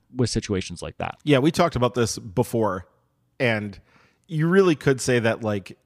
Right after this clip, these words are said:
Speaker 2: Craig Tember should really be Stearns Tember because he's the one that put together the roster that allows this to kinda work,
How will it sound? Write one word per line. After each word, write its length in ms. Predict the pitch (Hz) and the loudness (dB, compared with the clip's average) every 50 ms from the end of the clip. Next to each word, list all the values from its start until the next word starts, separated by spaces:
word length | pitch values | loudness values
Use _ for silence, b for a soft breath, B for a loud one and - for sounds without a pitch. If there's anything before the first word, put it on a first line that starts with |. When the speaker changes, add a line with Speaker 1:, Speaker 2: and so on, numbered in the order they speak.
| _ _ | _ _
Speaker 2:
Craig 300 | - - 143 135 131 120 | -2 0 0 0 0 0
Tember 340 | - 127 123 123 123 117 | 0 0 0 0 -2 -2
should 240 | 104 - 123 117 104 | -2 -2 -2 -2 0
really 280 | 104 104 104 104 107 107 | 0 -2 0 0 0 -2
be 140 | 98 98 98 | -4 -4 -6
Stearns 400 | - - - 98 98 104 101 - | -8 -8 -8 -8 -8 -10 -8 -4
Tember 400 | - 110 107 107 117 110 101 101 | -4 -4 -2 -2 -4 -6 -6 -6
because 560 | 107 - - 104 98 95 98 92 - - - b b b b - | -8 -8 -6 -6 -6 -6 -8 -10 -12 -12 -14 b b b b -8
he's 280 | - 156 156 147 117 | 0 2 2 4 4
the 60 | 147 | 4
one 140 | 139 131 127 | 4 4 4
that 140 | 123 - - | 2 2 0
put 120 | - 123 | 0 0
together 300 | - 117 110 120 110 117 | 0 2 2 2 2 2
the 100 | 107 107 | 2 0
roster 560 | 107 104 101 104 113 - - - 127 127 123 120 | 2 2 2 2 2 0 0 0 0 0 0 2
that 360 | 110 113 110 110 - - - - | 2 0 0 0 -2 -8 -4 -2
allows 640 | 127 117 107 110 107 107 107 113 113 110 104 - | -2 -2 0 0 0 0 0 0 -2 -2 -6 -6
this 240 | 113 113 104 - - | -8 -8 -8 -8 -10
to 100 | - - | -14 -8
kinda 220 | - 110 101 92 | -6 -6 -6 -6
work, 360 | 92 101 107 113 123 - - | -6 -4 -4 -4 -4 -6 -10